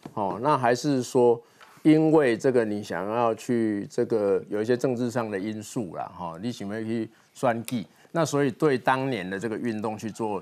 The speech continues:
曲解，好，那其实说实在的，为什么当时的人，好，非常清楚，就是不只是反黑箱，而且要反服贸，就是因为你服贸到最后真正的用意是在进行一个叫做共同市场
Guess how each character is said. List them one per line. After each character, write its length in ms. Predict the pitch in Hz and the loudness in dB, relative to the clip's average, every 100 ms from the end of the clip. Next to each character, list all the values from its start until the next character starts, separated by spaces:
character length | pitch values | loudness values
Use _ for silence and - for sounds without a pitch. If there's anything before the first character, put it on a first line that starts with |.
| - | -8
曲 260 | - 104 101 | -12 -10 -8
解， 260 | - 82 - _ _ | -10 -12 -14 _ _
好， 200 | - - - _ - | -10 -10 -12 _ 0
那 160 | 247 190 - | 0 0 -8
其 300 | - 175 202 | -4 0 2
实 80 | 147 | 4
说 180 | 196 | 2
实 140 | 160 156 | 2 4
在 220 | 185 139 | 4 4
的， 140 | 113 - | 0 0
为 180 | 196 | 2
什 140 | 143 127 | 2 0
么 180 | 117 113 - | -2 -4 0
当 240 | 160 165 | 2 2
时 240 | 151 95 90 | -2 -6 -6
的 140 | 95 92 | -6 -4
人， 160 | 92 69 - - | -4 -4 -6 -6
好， 160 | 107 92 | -4 -2
非 180 | 165 170 | 2 2
常 140 | 139 | 2
清 260 | - 147 147 | 0 -2 0
楚， 160 | 104 | -2
就 120 | 113 | 0
是 60 | 127 | -2
不 160 | 127 156 | 0 -4
只 160 | 101 | -4
是 140 | 117 123 | -4 -2
反 200 | 92 78 | -2 -4
黑 160 | 101 101 | -8 -4
箱， 220 | 104 92 - - | -4 -6 -10 -14
而 140 | - 147 | -2 0
且 160 | 135 | 0
要 220 | 113 131 107 - _ | 4 4 2 -6 _
反 180 | - 90 78 | 0 0 -2
服 280 | - 92 101 | -12 -10 0
贸， 200 | 120 - _ _ | 2 0 _ _
就 160 | 240 | 2
是 140 | 214 233 | 4 2
因 120 | 233 | 4
为 140 | 226 | 2
你 80 | 147 | 0
服 260 | 113 139 156 | -4 0 4
贸 220 | 196 165 | 6 4
到 220 | 151 175 | 4 4
最 180 | 165 160 | 4 4
后 220 | 160 147 | 4 2
真 260 | - 160 160 | 2 0 4
正 220 | 160 131 | 2 2
的 120 | 120 | 0
用 220 | 135 147 | 2 2
意 60 | 139 | 2
是 120 | - | 0
在 140 | 147 135 | 0 0
进 320 | - 185 127 | 0 -2 0
行 180 | 110 110 | -4 -6
一 120 | 104 | -6
个 100 | 110 | -2
叫 100 | 127 | 0
做 120 | 123 | 0
共 200 | - 117 | 0 -2
同 220 | 110 92 | -4 -10
市 220 | 92 117 | -8 -10
场 180 | 92 78 | -6 -8